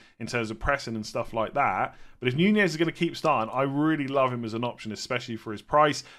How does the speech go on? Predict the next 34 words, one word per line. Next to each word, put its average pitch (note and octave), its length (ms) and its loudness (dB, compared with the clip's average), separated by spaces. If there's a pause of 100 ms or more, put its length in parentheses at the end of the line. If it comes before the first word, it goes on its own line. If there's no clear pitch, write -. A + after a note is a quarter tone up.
(120)
Son G#3 240 4
played F3+ 240 4
number D#3+ 160 0
nine C#3+ 260 -2
again. C#3 360 -2 (280)
I C#3+ 60 2
think G3+ 200 -2
that's F#3 180 -2
gonna D#3+ 120 -2
continue. C#3+ 680 -4
Postecoglou D3+ 640 -4
said C#3 180 0
after C#3 300 -2
the B2+ 80 -4
game, B2+ 260 0
I B2 60 -4
think B2 240 -6
it A#2+ 80 -6
was, B2 340 0 (340)
um, A#2+ 180 2
how C#3 240 0
well C3 160 2
he's A#2 140 -2
done B2+ 220 -2
in A#2+ 100 -6
that A#2 180 -6
place. B2+ 240 0
That's B2+ 140 -10
now C3+ 100 -2
three C#3 380 -6
games B2+ 320 -4
in A2+ 80 -6
a A#2 40 -6
row. B2 360 4